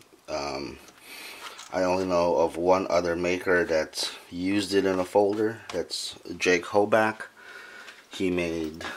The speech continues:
a folder and he posted it up on the U S N.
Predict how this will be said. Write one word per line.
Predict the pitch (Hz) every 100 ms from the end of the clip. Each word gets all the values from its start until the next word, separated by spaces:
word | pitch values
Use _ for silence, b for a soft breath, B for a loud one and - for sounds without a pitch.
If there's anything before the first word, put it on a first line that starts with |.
| B B B B -
a | -
folder | 95 90 87 85
and | 85 76 76 73
he | - 85 82 78 73 -
posted | - 82 - 78
it | 76
up | 76 76
on | 76 76 78 71
the | 78
U | 78 73
S | - 82
N. | 76 76